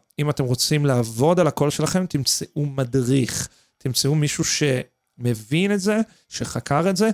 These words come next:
שעושה את זה בעצמו, זה נורא חשוב. אנשים שעברו את זה בעצמם, ולא רק מכירים את מה שעבד עליהם, אלא גם מה שעובד על אחרים, כי הם חקרו ובדקו, ותעבדו איתם, תבחרו אחד שאתם סומכים עליו,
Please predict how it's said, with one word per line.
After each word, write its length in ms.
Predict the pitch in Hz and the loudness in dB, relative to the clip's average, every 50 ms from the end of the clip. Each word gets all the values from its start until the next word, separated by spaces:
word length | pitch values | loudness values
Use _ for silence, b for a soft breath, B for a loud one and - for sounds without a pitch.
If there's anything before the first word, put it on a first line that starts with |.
| b b b | b b b
שעושה 720 | - - - - - 143 - - - - - 170 180 202 214 | -8 -6 -4 -4 -2 -2 -2 -2 -2 0 2 4 4 4 4
את 60 | - | 2
זה 120 | - 156 | 2 2
בעצמו, 480 | 131 131 120 120 - - 147 156 165 147 | 2 2 2 0 0 0 2 2 2 2
זה 100 | 127 120 | 2 0
נורא 240 | 127 127 123 147 156 | 0 2 2 2 2
חשוב. 440 | - 180 - - 185 180 143 113 b b b b b b - | 0 -2 2 4 4 4 4 2 b b b b b b -2
אנשים 340 | 127 131 127 - 160 160 151 | -2 0 0 0 0 0 0
שעברו 560 | - 151 127 123 117 123 131 131 147 175 185 | 2 2 0 0 0 0 2 4 4 4 4
את 80 | 190 | 4
זה 80 | 160 170 | 2 2
בעצמם, 640 | 151 143 131 120 - - - 147 151 165 185 214 233 b b b b b _ - | 2 2 0 0 -2 -4 -2 0 0 0 0 0 -2 b b b b b _ -10
ולא 920 | 120 117 120 127 127 123 123 131 - _ _ _ _ _ _ - 143 135 147 | -6 -2 0 2 2 2 0 -2 -4 _ _ _ _ _ _ 0 2 2 4
רק 240 | 156 165 160 - - _ _ _ _ - | 4 2 0 -4 -10 _ _ _ _ -8
מכירים 420 | 151 - - 143 135 135 165 160 | -8 -4 -2 0 0 2 2 2
את 120 | 151 - 147 | 0 0 -2
מה 80 | 143 | -2
שעבד 320 | 131 - 139 123 135 131 131 | 0 0 0 0 2 2 2
עליהם, 320 | 123 139 180 233 247 226 - - | 2 4 2 2 0 0 -2 0
אלא 180 | - 139 135 135 | 0 2 2 2
גם 240 | 131 139 147 151 156 | 2 0 0 2 0
מה 100 | 151 139 | -2 -2
שעובד 480 | - - 151 - 143 117 123 143 143 | -2 -2 -2 -2 -2 0 0 2 2
על 100 | - - | 2 0
אחרים, 560 | - 147 - - - 127 117 135 156 190 233 262 b b b b _ | 0 -4 -8 -8 -8 -6 -2 0 0 0 0 -2 b b b b _
כי 120 | - - | -8 -8
הם 80 | 120 117 | -8 -6
חקרו 340 | - 127 - - 131 135 120 | -6 -8 -8 -4 -2 -2 -2
ובדקו, 500 | 127 113 117 - - - 180 233 262 b b b b b b b _ | -2 -2 -4 -4 0 0 2 2 0 b b b b b b b _
ותעבדו 600 | 123 131 - 151 - 143 120 123 127 127 180 202 233 | -6 -2 -2 -2 -2 -2 -2 -4 0 2 4 4 4
איתם, 340 | 240 233 - - - - 196 - | 4 0 -2 -4 -6 -6 -8 -8
תבחרו 540 | - - 120 110 - - 131 120 123 165 220 | -8 -8 -8 -6 -6 -4 -2 0 2 2 2
אחד 220 | 240 - 233 214 - | 2 0 -2 -4 -4
שאתם 180 | - - 202 | -6 -8 -8
סומכים 420 | - - 175 151 - - 127 120 120 | -6 -6 -6 -4 -2 -2 -2 0 0
עליו, 220 | 120 135 175 | 0 0 0